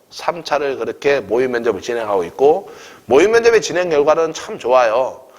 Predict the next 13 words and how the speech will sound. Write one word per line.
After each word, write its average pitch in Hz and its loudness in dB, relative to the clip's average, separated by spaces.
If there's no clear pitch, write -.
일례로 180 4
이천이십이 170 -4
년도에 180 4
그때부터 156 2
이제 127 -2
좀 123 -4
통계를 220 2
냈는데, 127 -2
이천이십이 156 0
년도 143 2
같은 131 0
경우는, 156 0
음, 101 -10